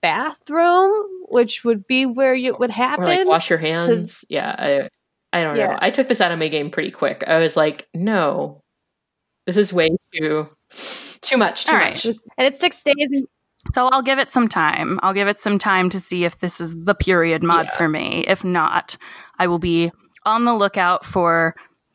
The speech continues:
Speaker 3: more true to life, uh, menstrual cycle mods. And she does say on her site that if you want a different, um, type of experience with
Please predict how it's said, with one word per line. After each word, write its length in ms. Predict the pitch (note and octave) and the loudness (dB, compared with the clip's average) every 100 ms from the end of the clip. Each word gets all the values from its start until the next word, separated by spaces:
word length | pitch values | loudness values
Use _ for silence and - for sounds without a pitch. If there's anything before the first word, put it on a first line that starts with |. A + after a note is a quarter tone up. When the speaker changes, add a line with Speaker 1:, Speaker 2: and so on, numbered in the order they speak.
| - | -2
Speaker 3:
more 540 | G3 F#3+ F#3 F#3 F3+ - _ _ _ | 0 2 2 2 -2 -6 _ _ _
true 200 | - A#3 | -4 0
to 100 | G3+ | 2
life, 540 | G3 F3 F3 - - - - | 2 2 0 -4 -10 -10 -4
uh, 260 | F3 D#3+ - | 0 0 2
menstrual 960 | F#3+ F3+ F3 - - F3 D#3+ D#3 D#3+ - _ _ - | 2 2 2 0 -2 2 2 2 -2 -8 _ _ -10
cycle 680 | - F#3+ E3 E3 D#3 D#3 - | -2 -2 0 2 2 0 -2
mods. 340 | F3+ D#3+ - - | 0 0 0 0
And 180 | A3+ A#3 | 2 2
she 100 | C#4+ | 2
does 200 | D#4+ E4 | 0 0
say 200 | B3+ A3 | 0 2
on 140 | G3 | 2
her 140 | F#3+ F#3 | 0 -2
site 340 | - E3 - | 0 0 2
that 120 | E3+ | 0
if 160 | D#3+ - | 0 0
you 100 | F3 | 0
want 220 | E3+ E3+ | 2 2
a 60 | E3+ | 0
different, 600 | E3+ E3 - E3 E3 - _ - | -2 -2 0 0 0 -4 _ -2
um, 460 | E3 D#3 D3+ D#3+ - | 2 2 0 -4 -6
type 220 | - D#3+ E3+ | -4 0 0
of 100 | D#3+ | -2
experience 760 | - - E3+ F#3 G#3 A#3+ - | -6 -2 2 2 2 0 -2
with 120 | G3+ | -6